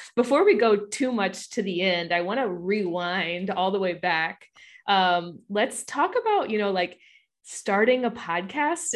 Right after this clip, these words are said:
Uh, we, I wanna share a little bit about how this podcast came to be. If you are out there and you kind of had that nudge to, like, explore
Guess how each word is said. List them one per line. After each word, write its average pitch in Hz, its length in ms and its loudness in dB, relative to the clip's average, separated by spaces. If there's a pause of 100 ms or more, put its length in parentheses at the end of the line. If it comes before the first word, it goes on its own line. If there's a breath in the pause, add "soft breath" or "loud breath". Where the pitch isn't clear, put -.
Uh, 185 420 2
we, 202 280 -2
I 202 80 -2
wanna 220 220 -2
share 240 200 0
a 208 60 2
little 190 200 -2
bit 190 140 -4
about 165 480 -4
how 175 340 -2
this 185 220 -4
podcast 175 640 -2
came 180 240 -4
to 185 100 -2
be. 220 480 0
If 190 220 0
you 190 260 -2
are 170 320 2
out 202 220 0
there 214 220 2
and 202 140 -2
you 175 80 -6
kind 180 240 -6
of 170 100 -6
had 170 340 -2
that 175 220 -2
nudge 170 420 -6
to, 190 120 -4
like, 170 200 0
explore 185 880 0